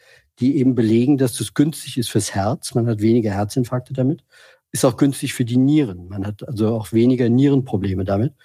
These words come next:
So dass also die Frage ist, wie gesund ist das eigentlich für Hinz und Kunz, ja? Das ist schon eine Entwicklung, die ist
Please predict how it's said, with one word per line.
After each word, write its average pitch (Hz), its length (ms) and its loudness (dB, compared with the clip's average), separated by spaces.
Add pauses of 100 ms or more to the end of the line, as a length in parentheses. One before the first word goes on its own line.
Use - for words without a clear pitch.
(300)
So 127 240 2
dass 131 280 2
also 117 160 0
die 110 120 0
Frage 113 280 0
ist, 123 140 -4
wie 131 100 2
gesund 127 320 2
ist - 200 -4
das 143 120 -4
eigentlich 101 540 -2 (260)
für - 140 0
Hinz 131 260 2
und 123 120 2
Kunz, 117 360 2
ja? 107 220 -6 (420)
Das 127 200 -2
ist 147 100 2
schon 156 220 4
eine 139 80 0
Entwicklung, 147 440 2
die 135 180 2
ist - 280 -4